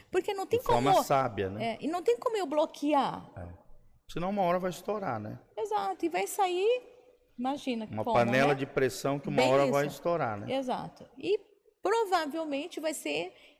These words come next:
Speaker 1: em, em situações, momentos inadequados.
Speaker 2: É verdade, é verdade.
Speaker 1: Sabe aquela historinha que quando você começa a se comunicar,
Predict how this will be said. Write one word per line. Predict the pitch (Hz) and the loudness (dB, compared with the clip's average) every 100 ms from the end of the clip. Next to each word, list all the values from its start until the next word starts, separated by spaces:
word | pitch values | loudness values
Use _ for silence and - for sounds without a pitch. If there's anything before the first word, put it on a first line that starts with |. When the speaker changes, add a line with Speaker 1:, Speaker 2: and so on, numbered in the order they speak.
| - | -6
Speaker 1:
em, | 277 311 247 | -4 -4 -4
em | 240 | -4
situações, | 247 285 339 262 - 302 349 339 | -2 -2 0 0 0 -6 -6 -6
momentos | 320 294 285 302 330 - | -4 -2 -2 -2 -6 -6
inadequados. | 302 359 349 320 - 208 185 - - - | -6 -4 -4 -6 -4 -6 -6 -14 -20 -16
Speaker 2:
É | 92 | -12
verdade, | 90 92 85 80 - - _ _ - | -10 -10 -10 -12 -18 -20 _ _ -20
é | |
verdade. | - 50 - - - - | -16 -14 -16 -18 -20 -12
Speaker 1:
Sabe | - 277 | -4 0
aquela | 277 240 214 | 2 4 2
historinha | - 202 240 240 | 2 2 2 0
que | 220 233 | -2 -2
quando | 226 220 | -2 -2
você | 214 214 | -2 -4
começa | 233 220 214 214 220 | -2 -2 0 -2 -2
a | |
se | 214 - | -8 -6
comunicar, | 226 214 208 208 247 240 | -4 -2 -4 -4 -2 -2